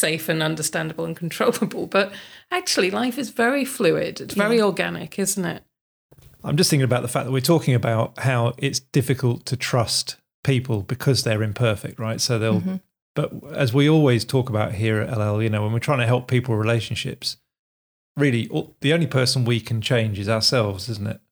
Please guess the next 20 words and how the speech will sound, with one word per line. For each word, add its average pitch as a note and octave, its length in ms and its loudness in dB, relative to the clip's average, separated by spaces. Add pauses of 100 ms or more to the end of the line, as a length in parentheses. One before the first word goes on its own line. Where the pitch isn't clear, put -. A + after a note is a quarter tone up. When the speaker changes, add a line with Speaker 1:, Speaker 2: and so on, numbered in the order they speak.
(120)
Speaker 3:
Like, - 160 -2
Speaker 2:
Mm-hmm. G#3 220 -8 (160)
Speaker 3:
we C#3+ 140 2
can't C#3 360 0 (160)
make C3+ 400 -2 (340)
other B2+ 220 2
people B2+ 320 0
more A2+ 220 -2
trustworthy, A#2 760 -2 (440)
Speaker 1:
<laughs> - 340 -10
Speaker 3:
unfortunately. C3 840 0
Speaker 1:
That C#3+ 220 0
would C#3 100 0
be A3 100 4
nice, F#3 380 -2
wouldn't A#3+ 280 2
Speaker 3:
Yeah. F3 280 4
Speaker 1:
it? - 400 -12
Speaker 3:
We C#3 100 2
can't, C3 300 2